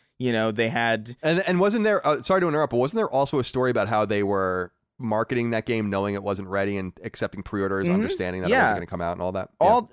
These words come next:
Speaker 1: all sorts of shit. And even just back then, ba-, back when Diablo three launched and it had the auction house and it was just a mess and it didn't load for anybody, and just, like,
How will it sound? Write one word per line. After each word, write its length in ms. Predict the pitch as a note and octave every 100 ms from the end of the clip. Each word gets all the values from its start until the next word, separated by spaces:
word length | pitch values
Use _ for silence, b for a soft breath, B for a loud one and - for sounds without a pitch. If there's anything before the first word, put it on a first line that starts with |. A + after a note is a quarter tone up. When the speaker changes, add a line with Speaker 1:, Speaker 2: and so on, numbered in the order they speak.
| -
Speaker 1:
all 180 | E3+ A#3+
sorts 240 | - A#3+
of 60 | A3
shit. 140 | F#3+ -
And 120 | G3
even 360 | F3 A3 D#4 C#4
just 180 | D#3
back 220 | - C#3 -
then, 220 | D3+ B2+
ba-, 180 | D3 C3+
back 240 | C3+ C3+
when 80 | C3
Diablo 380 | B2+ A#2 A#2+ A#2+
three 320 | - C3 E3
launched 340 | A#2 F#2+ -
and 100 | G#2
it 100 | G#2+
had 200 | A#2 A2+
the 100 | B2
auction 360 | G#2+ D3+ - C3+
house 260 | A#2+ G#2+
and 60 | A#2
it 40 |
was 140 | A2+ A2+
just 160 | A#2
a 80 | C3
mess 380 | A2+ A#2+ C3+ -
and 100 | G#2
it 60 | G#2
didn't 200 | B2 B2+
load 240 | B2+ C3
for 120 | C#3
anybody, 500 | C3+ C#3+ A2+ F#2 G2
and 140 | G2 G#2+
just, 180 | A#2
like, 280 | B2+ A#2 A2+